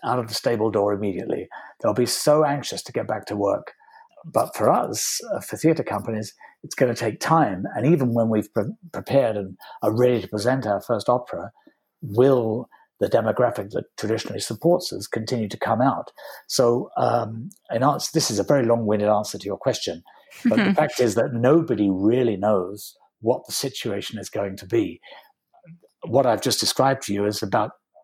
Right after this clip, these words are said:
Speaker 1: as much as we could be certain of right now.
Speaker 2: The other big question is, like, you know, I, I recall sort of the,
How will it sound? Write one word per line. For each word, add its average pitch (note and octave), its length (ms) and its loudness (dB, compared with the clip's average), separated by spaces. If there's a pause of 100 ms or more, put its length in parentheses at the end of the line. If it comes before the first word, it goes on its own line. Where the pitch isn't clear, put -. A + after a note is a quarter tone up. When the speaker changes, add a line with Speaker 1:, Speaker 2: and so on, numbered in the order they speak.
(220)
Speaker 1:
as A2+ 160 0
much B2 280 0
as G#2+ 140 -2
we A2 100 0
could G#2+ 140 -4
be A#2 80 0
certain C#3 460 0
of F2 160 -6
right F#2+ 240 -6
now. F#2+ 300 -10 (800)
Speaker 2:
The A3+ 120 2
other G3+ 160 2
big C#3+ 180 2
question C3+ 420 -2
is, - 240 -6
like, C3 360 -2 (580)
you - 220 -2
know, D#3+ 100 4
I, C#3 340 2
I D3+ 100 2
recall D3+ 600 2
sort C#3 220 0
of C#3 220 -4
the, C#3 140 -4